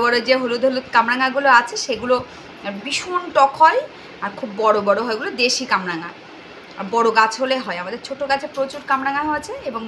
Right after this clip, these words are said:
এটা একটু মিষ্টি ভাব বলেছি। আর আমার শর্টও ভিডিও দিচ্ছি, লংও ভিডিও দিচ্ছি, আপনাদের ভালো লাগলে সাবস্ক্রাইব করে আমার পাশে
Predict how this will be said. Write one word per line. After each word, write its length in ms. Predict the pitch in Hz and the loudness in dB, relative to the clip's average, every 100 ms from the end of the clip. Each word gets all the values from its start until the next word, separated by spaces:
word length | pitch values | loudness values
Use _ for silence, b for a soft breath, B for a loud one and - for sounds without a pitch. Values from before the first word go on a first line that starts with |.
| - - | -12 -10
এটা 100 | 214 | -10
একটু 120 | - 220 | -10 -10
মিষ্টি 280 | 226 - 233 247 | -10 -10 -8 -2
ভাব 140 | 277 - 226 | -2 0 -4
বলেছি। 340 | 220 220 392 - - - - - - - - - - - - - - 208 | -4 -6 -10 -12 -16 -20 -20 -20 -20 -20 -20 -20 -20 -20 -20 -10 2 4
আর 80 | 202 202 | 4 2
আমার 180 | 226 233 - | 2 2 0
শর্টও 280 | - 226 269 254 | -2 -2 0 -4
ভিডিও 200 | 247 269 254 | -4 -2 -2
দিচ্ছি, 280 | 254 - 339 320 233 | -4 -10 -8 -2 0
লংও 240 | 208 240 247 | 0 0 -6
ভিডিও 220 | 269 262 247 | -4 -4 -4
দিচ্ছি, 160 | - 277 | -4 -4
আপনাদের 280 | - 214 214 202 | -2 -2 -4 -2
ভালো 180 | 208 233 254 | 0 2 2
লাগলে 240 | 240 294 571 - - - - - - - - | 2 -2 -6 -8 -18 -18 -18 -18 -18 -8 0
সাবস্ক্রাইব 420 | 233 - 262 262 - | 0 0 -2 0 0
করে 120 | 294 339 | 0 2
আমার 140 | 254 254 | 2 4
পাশে 200 | 233 269 | 2 2